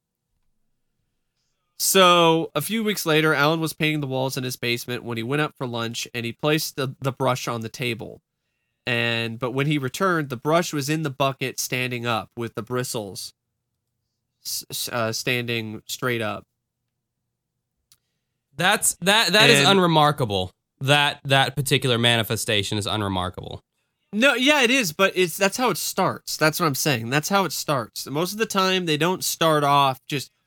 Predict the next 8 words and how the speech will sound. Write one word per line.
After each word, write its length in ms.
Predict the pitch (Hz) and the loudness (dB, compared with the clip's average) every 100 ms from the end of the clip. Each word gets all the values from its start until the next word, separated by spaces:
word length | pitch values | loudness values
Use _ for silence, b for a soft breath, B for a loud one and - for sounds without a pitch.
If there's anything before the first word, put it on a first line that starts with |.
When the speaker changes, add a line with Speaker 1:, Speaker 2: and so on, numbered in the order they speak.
| - | 0
Speaker 1:
"Bam! 560 | 208 208 202 180 143 143 | 2 6 6 6 4 6
Oh, 460 | 220 233 220 214 | 6 8 8 4
fire 760 | 170 202 208 208 202 185 170 151 | 4 4 6 4 4 2 2 0
and, 260 | 151 151 156 | -2 -6 -6
and 160 | 165 | -6
evil 300 | 160 208 196 | -4 -2 -2
witches, 640 | 180 190 - 175 156 131 131 | 0 0 2 2 2 0 -2
and 160 | 123 | -4